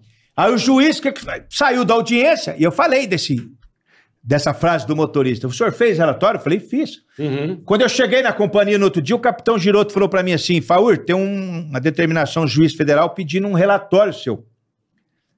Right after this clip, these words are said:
Speaker 1: Eu falei, "Opa."
Speaker 2: É
Speaker 1: Fui lá no
Speaker 2: nóis.
Speaker 1: computador, imprimi, o capitão assinou, fé pública, que é original, sem eu alterar, tava a palavra taxativamente. Levei pro, pro juiz dentro de um envelope, encaminhei, falei, "Tá aqui a cópia do relatório."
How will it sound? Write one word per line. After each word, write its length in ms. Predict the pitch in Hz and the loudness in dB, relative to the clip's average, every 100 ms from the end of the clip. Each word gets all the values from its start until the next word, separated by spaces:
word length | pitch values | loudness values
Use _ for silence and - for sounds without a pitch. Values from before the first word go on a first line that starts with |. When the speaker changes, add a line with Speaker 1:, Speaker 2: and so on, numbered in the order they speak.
| _ _ _ | _ _ _
Speaker 1:
Eu 60 | |
falei, 180 | - 107 | -8 -2
"Opa." 400 | 143 190 139 - _ _ _ _ | -2 -2 -4 -6 _ _ _ _
Speaker 2:
É 80 | 117 | -2
Speaker 1:
Fui 60 | 143 | 0
lá 80 | 156 | 2
no 60 | |
Speaker 2:
nóis. 80 | 147 151 | 2 0
Speaker 1:
computador, 520 | 143 - 143 165 214 | 0 0 2 2 0
imprimi, 520 | 190 175 160 190 285 | 0 0 2 2 0
o 60 | 302 | -2
capitão 480 | - 143 - 156 | -4 -4 0 0
assinou, 480 | 151 139 156 143 208 | 0 0 0 2 2
fé 180 | 233 135 | 2 -2
pública, 420 | - 240 269 - _ _ - | 2 2 2 -4 _ _ -6
que 80 | 117 | 0
é 20 | |
original, 540 | 117 113 117 135 214 | 2 2 0 0 0
sem 240 | - 143 135 | -2 -2 2
eu 300 | 131 110 - _ _ | 2 0 -6 _ _
alterar, 680 | 127 120 143 127 139 240 - - _ | -2 0 0 2 2 -2 -8 -20 _
tava 220 | - 147 226 | -2 -2 0
a 40 | |
palavra 360 | - 185 160 - | 2 2 2 -2
taxativamente. 1120 | - 220 208 240 233 214 220 160 139 - - _ _ _ - | -2 -2 0 -4 -2 0 0 0 -2 -4 -14 _ _ _ 0
Levei 400 | 143 156 165 180 | 2 2 2 0
pro, 280 | 180 151 117 | 0 -4 -4
pro 200 | - 131 | -2 0
juiz 340 | 123 160 220 | 2 2 2
dentro 280 | - 127 113 | -2 -4 -4
de 100 | 113 | -4
um 60 | |
envelope, 480 | 120 117 135 151 - | -2 0 2 2 0
encaminhei, 420 | 120 139 147 147 | -2 -2 0 0
falei, 220 | 185 147 131 | 0 -2 0
"Tá 120 | 175 | 0
aqui 180 | - 180 | 0 -2
a 40 | |
cópia 320 | 147 165 160 | 0 0 0
do 80 | 160 | 0
relatório." 560 | 147 165 139 117 117 | 2 2 0 -2 -4